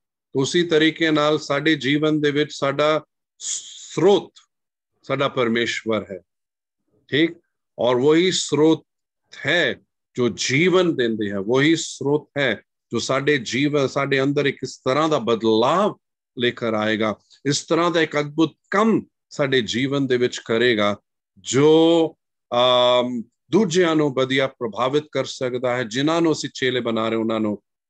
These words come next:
ਮਤਲਬ, ਅ, ਉਹਨਾਂ ਦੇ ਜੀਵਨ ਵਿੱਚ ਵਧੀਆ ਕੰਮ ਹੋ ਸਕਦਾ ਹੈ। ਦੂਜਾ, ਸਮਰਪਣ ਦੀ ਲੋੜ ਹੈ। ਯਾਦ ਰੱਖੇ, ਸਮਰਪਣ, ਜਿੱਥੇ ਸ਼ਾਇਦ ਹਫ਼ਤੇ ਦੇ ਵਿੱਚ ਅਸੀਂ ਇੱਕ ਵਾਰੀ ਨਹੀਂ, ਦੋ ਵਾਰੀ, ਸ਼ਾਇਦ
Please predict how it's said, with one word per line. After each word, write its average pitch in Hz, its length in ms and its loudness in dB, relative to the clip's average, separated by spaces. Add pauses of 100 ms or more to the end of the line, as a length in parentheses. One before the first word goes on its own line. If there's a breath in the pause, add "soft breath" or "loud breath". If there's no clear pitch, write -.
ਮਤਲਬ, 110 440 -2 (340)
ਅ, 104 40 -2
ਉਹਨਾਂ 123 380 0
ਦੇ 127 60 0
ਜੀਵਨ 120 260 -2
ਵਿੱਚ 117 200 -6
ਵਧੀਆ 110 240 0
ਕੰਮ 104 380 -8
ਹੋ 98 40 -12
ਸਕਦਾ 98 380 -12
ਹੈ। 95 100 -12 (360)
ਦੂਜਾ, 160 400 0
ਸਮਰਪਣ 139 840 -2 (420)
ਦੀ 113 160 0
ਲੋੜ 110 360 0
ਹੈ। 95 280 -8 (600)
ਯਾਦ 139 240 -2
ਰੱਖੇ, 135 440 -2 (260)
ਸਮਰਪਣ, 151 720 -2
ਜਿੱਥੇ 135 540 -4 (320)
ਸ਼ਾਇਦ 147 360 -2
ਹਫ਼ਤੇ 139 420 -4
ਦੇ 151 120 -2
ਵਿੱਚ - 380 -4 (200)
ਅਸੀਂ 131 420 -2 (220)
ਇੱਕ 151 240 -4
ਵਾਰੀ 143 280 0
ਨਹੀਂ, 135 180 0
ਦੋ 156 240 2
ਵਾਰੀ, 147 300 2
ਸ਼ਾਇਦ 143 220 -8